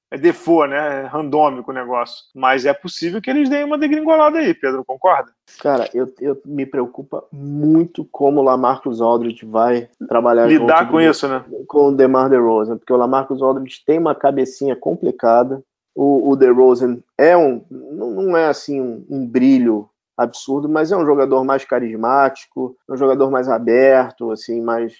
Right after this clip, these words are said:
Speaker 2: interage mais, não sei o quê. E, e eles, o, o Aldridge tem histórico de problema disso,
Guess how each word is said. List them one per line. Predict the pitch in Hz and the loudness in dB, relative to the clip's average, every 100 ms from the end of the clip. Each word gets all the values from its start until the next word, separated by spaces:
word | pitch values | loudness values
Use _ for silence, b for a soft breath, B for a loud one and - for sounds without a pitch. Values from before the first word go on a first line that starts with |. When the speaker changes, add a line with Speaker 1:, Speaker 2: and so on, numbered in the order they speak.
| - | -18
Speaker 2:
interage | 127 147 120 117 139 135 127 117 | -2 2 4 4 4 4 2 -2
mais, | 120 127 131 120 | 0 2 0 -2
não | |
sei | 120 120 | -8 -8
o | 110 | -6
quê. | 131 135 - | -4 -4 -4
E, | 135 127 156 | -4 -4 -2
e | 139 | 2
eles, | 147 143 131 | 2 0 -4
o, | 139 123 123 123 | -8 -8 -12 -6
o | 131 | 0
Aldridge | 135 143 143 - | 2 2 -4 -4
tem | - 165 | 2 2
histórico | 175 - - 143 156 147 | 2 -2 0 2 0 -6
de | 135 | -6
problema | 143 123 123 131 | -6 -4 -4 -6
disso, | 120 120 127 135 | -6 -8 -10 -18